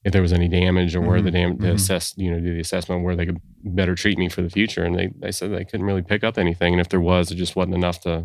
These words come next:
Speaker 1: really recognize on the echocardiogram. So it was, you know,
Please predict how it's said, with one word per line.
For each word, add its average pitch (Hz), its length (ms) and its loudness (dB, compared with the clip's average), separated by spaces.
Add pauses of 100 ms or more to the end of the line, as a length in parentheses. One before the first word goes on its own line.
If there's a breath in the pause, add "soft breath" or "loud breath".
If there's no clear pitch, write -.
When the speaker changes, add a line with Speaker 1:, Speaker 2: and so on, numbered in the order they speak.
Speaker 1:
really 90 220 -4
recognize 85 500 -4
on 87 80 -6
the 85 80 -4
echocardiogram. 85 680 -2
So 85 220 -4 (1300)
it 151 160 4
was, 120 600 4 (580)
you 120 120 2
know, 95 380 2